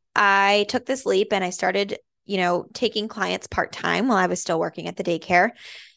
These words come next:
And come July of last year, twenty twenty-two, I said that I needed to go do this full-time. Um, I was loving it, but I wasn't able to give the time and energy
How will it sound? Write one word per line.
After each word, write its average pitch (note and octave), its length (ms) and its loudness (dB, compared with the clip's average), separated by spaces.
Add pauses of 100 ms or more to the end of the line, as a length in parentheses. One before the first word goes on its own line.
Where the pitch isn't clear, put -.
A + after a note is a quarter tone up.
(280)
And A3 260 4
come A#3 280 2
July A3 400 2
of G3+ 160 0
last F#3+ 360 0
year, F3+ 220 0
twenty F3 260 -8
twenty-two, F#3 800 2 (180)
I F3+ 140 2
said F#3+ 580 4
that F3 420 2 (200)
I F#3 640 -2
needed E3+ 480 -2 (200)
to E3 540 0 (440)
go D#3+ 160 2
do - 160 -4
this - 180 -2
full-time. - 560 -2 (380)
Um, E3+ 400 2 (320)
I G3+ 120 8
was F#3 360 6 (100)
loving G3 380 4
it, G#3 320 0
but F#3+ 260 2
I F#3+ 140 4
wasn't F#3 320 0
able F#3 240 -2
to G#3+ 120 -6
give E3+ 260 -4
the E3+ 60 -4
time E3+ 340 -6
and - 140 -4
energy E3+ 600 -2